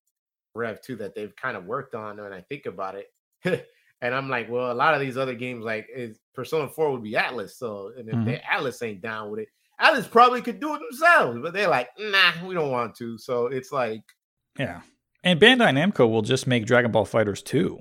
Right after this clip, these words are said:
Speaker 2: Why would they put
Speaker 1: Mm-hmm.
Speaker 2: netcode in the old one? They'll just make a new one with netcode, with rollback,
Speaker 1: Yeah,
Speaker 2: rather.
Speaker 1: probably will make a new one, too, sooner or later, with all that
Speaker 2: Mm-hmm.
Speaker 1: damn money they got.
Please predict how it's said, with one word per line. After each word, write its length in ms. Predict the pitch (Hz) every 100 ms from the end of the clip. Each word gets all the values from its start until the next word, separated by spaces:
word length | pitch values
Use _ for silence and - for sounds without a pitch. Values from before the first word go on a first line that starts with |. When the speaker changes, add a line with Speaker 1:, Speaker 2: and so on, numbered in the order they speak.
| _
Speaker 2:
Why 180 | 110 131
would 160 | 185 170
they 100 | 170
put 200 | - 160
Speaker 1:
Mm-hmm. 60 | 131 151
Speaker 2:
netcode 160 | - 151
in 100 | 147
the 100 | 135
old 180 | 180 -
one? 200 | - -
They'll 120 | 120 160
just 160 | 165
make 140 | 156 156
a 40 |
new 140 | 123 175
one 240 | 151 113
with 240 | 101 139 113
netcode, 420 | 139 - - - _ _
with 280 | 131 147 117
rollback, 160 | 143 120 123
Speaker 1:
Yeah, 100 | 120
Speaker 2:
rather. 220 | 90 87 _ _
Speaker 1:
probably 320 | - 156 139 120
will 220 | 143 131
make 220 | 113 104
a 40 |
new 200 | 104 104
one, 220 | 98 92 82
too, 200 | - 123
sooner 280 | - 131 107
or 100 | 95
later, 320 | 92 95 107 98
with 80 |
all 120 | 92 104
that 180 | 117
Speaker 2:
Mm-hmm. 20 | 117
Speaker 1:
damn 160 | 107 95
money 160 | 117 110
they 180 | 92
got. 220 | 92 107